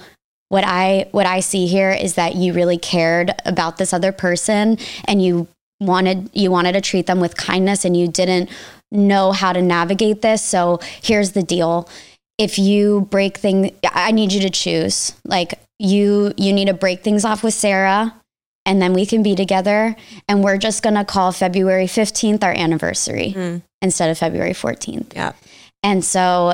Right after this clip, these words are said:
Speaker 1: that's how our relationship began.
Speaker 2: Mm.
Speaker 1: So
Speaker 2: And he agreed to that, to do that.
Speaker 1: He was, like,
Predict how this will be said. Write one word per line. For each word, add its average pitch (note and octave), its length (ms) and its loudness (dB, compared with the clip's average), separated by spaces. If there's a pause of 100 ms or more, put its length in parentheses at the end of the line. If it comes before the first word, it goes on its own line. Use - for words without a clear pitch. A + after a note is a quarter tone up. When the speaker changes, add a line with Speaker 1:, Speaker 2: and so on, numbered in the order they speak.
(120)
Speaker 1:
that's F3 320 -2
how F#3+ 100 0
our E3+ 100 2
relationship D#3+ 520 -2
began. G3 480 -4 (120)
Speaker 2:
Mm. E3 320 -18 (580)
Speaker 1:
So F#3+ 760 2
Speaker 2:
And F#3+ 100 0
he E3+ 380 -2
agreed D#3 320 -2
to D3 80 -6
that, C2+ 300 -4 (380)
to F3+ 80 -2
do D#3+ 140 0
that. - 240 -4
Speaker 1:
He B3+ 240 2
was, A3 380 2
like, F#3 640 0